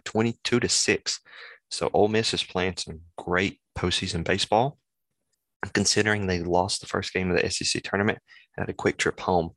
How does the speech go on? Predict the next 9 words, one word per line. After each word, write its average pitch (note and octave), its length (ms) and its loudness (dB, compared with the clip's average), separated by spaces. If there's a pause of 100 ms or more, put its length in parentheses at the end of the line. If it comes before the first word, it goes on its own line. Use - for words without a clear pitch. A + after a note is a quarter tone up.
(340)
if F#2 80 0
you - 60 2
ask G#2 280 -2
me, C3+ 300 -2 (300)
they F#2+ 60 0
saved F#2 300 2
their F2+ 80 -2
pitching - 360 -4
staff. - 340 -4